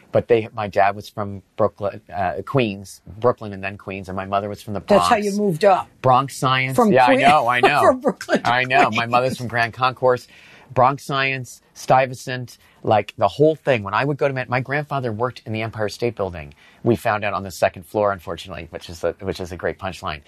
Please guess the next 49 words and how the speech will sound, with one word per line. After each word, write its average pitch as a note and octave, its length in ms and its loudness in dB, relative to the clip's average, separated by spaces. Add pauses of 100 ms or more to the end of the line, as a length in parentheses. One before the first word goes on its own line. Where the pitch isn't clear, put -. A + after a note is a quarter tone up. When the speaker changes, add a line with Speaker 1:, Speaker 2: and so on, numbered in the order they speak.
(120)
Speaker 1:
<laughs> - 180 -20
But, G3+ 140 4 (480)
um, A2+ 320 2 (600)
I C3 520 0 (520)
had A#2 360 0
this G#2+ 180 -8
thing C3+ 300 0
about F2+ 280 -4
Manhattan. G2 520 -10
We F2+ 100 -8
took - 180 -8
a G#2 40 -10
couple G2+ 280 -8
trips, - 500 -4
you F#2 60 -10
know, F2 160 -6
we D#2+ 160 -12
were E2 100 -12
in D#2+ 200 -12
moma, F2 440 -2
we E2 100 -16
were, D#2+ 240 -10 (460)
we F#2+ 120 0
were F2+ 160 -6
in, E2+ 420 -12
we F#2 120 -10
went E2+ 280 -8
to - 100 -20
see F#2+ 220 -4
Hair. B2+ 480 -2
Speaker 2:
We C4+ 120 6
thought A#3+ 260 2
of G3 120 -4
it F3+ 100 -10
as E3 240 -18
Uptown. D3 400 -6 (1200)
Speaker 1:
Whatever. - 540 4
Speaker 2:
<laughs> E2 60 -6
Speaker 1:
Driving F3+ 420 4
in E3 120 -2
from D3+ 200 0
Baltimore C3+ 520 0
and A#2 80 -8
going C3 200 -2
across C3 280 -10
the A2+ 100 -8
Verrazano A#2+ 520 -6
Bridge B2+ 280 2
Speaker 2:
Yeah. D3 180 4